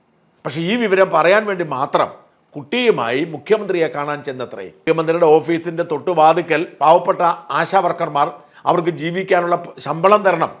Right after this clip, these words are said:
മിനിമം വേജ് വേണമെന്ന് പറഞ്ഞ് സമരം ചെയ്തിട്ട് മുഖ്യമന്ത്രിയെ കാണാൻ അവസരം കിട്ടിയിട്ടില്ല. ആർക്കും അങ്ങനെ മുഖ്യമന്ത്രിയെ കാണാൻ അവസരം കിട്ടില്ല. പണ്ടൊക്കെ സെക്രട്ടേറിയറ്റിൽ ആർക്കും കയറാമായിരുന്നു, ഇന്നിപ്പോൾ അങ്ങനൊന്നും കയറാൻ പറ്റില്ല. സെക്രട്ടേറിയറ്റ് ഒരു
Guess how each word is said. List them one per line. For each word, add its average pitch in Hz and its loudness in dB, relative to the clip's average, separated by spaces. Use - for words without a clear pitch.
മിനിമം 226 4
വേജ് 214 8
വേണമെന്ന് 175 2
പറഞ്ഞ് 165 -4
സമരം 185 -2
ചെയ്തിട്ട് 165 -8
മുഖ്യമന്ത്രിയെ 156 -4
കാണാൻ 147 -6
അവസരം 135 -12
കിട്ടിയിട്ടില്ല. 95 -14
ആർക്കും 185 2
അങ്ങനെ 170 -6
മുഖ്യമന്ത്രിയെ 156 -6
കാണാൻ 143 -8
അവസരം 139 -10
കിട്ടില്ല. 120 -8
പണ്ടൊക്കെ 151 -2
സെക്രട്ടേറിയറ്റിൽ 160 -4
ആർക്കും 156 -2
കയറാമായിരുന്നു, 143 -2
ഇന്നിപ്പോൾ 151 0
അങ്ങനൊന്നും 160 -4
കയറാൻ 147 0
പറ്റില്ല. 107 -10
സെക്രട്ടേറിയറ്റ് 160 0
ഒരു 151 -4